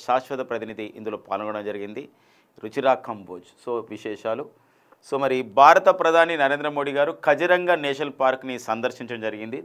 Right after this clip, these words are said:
దానికి సంబంధించిన విశేషాలు. So, భారతదేశం నిర్వహించినటువంటి ఒక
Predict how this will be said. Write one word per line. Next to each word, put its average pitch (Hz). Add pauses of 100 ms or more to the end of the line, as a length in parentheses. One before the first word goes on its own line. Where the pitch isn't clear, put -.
దానికి 110
సంబంధించిన 101
విశేషాలు. 117 (580)
So, 143 (160)
భారతదేశం 165 (280)
నిర్వహించినటువంటి 139 (680)
ఒక 131